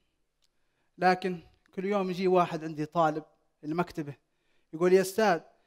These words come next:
شي غاز عاد ولا ماشي؟ شي غاز عاد ولا ماشي؟" قلت له: "اصبر كم أيام وتشوف".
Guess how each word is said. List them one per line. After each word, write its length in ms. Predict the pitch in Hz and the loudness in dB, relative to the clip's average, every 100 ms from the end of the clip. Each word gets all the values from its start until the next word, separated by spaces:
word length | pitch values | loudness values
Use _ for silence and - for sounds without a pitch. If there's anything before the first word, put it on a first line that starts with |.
| _ | _
شي 160 | - 175 | -6 2
غاز 300 | 208 214 190 | 4 4 4
عاد 200 | 220 220 | 4 6
ولا 200 | 220 220 | 6 8
ماشي؟ 380 | 220 202 202 170 _ _ _ _ _ - | 6 4 2 -6 _ _ _ _ _ -6
شي 160 | 185 | 0
غاز 300 | 185 254 247 | 8 8 10
عاد 220 | 254 262 | 8 10
ولا 200 | 254 247 | 10 10
ماشي؟" 400 | 247 247 190 214 175 _ _ _ _ _ _ _ | 8 8 6 2 -4 _ _ _ _ _ _ _
قلت 80 | 220 | -8
له: 40 | |
"اصبر 340 | 202 - 208 170 | -8 -2 0 0
كم 260 | 180 170 | -4 -2
أيام 360 | 151 160 160 143 | -2 0 -2 -4
وتشوف". 320 | 143 - 127 | -10 -14 -18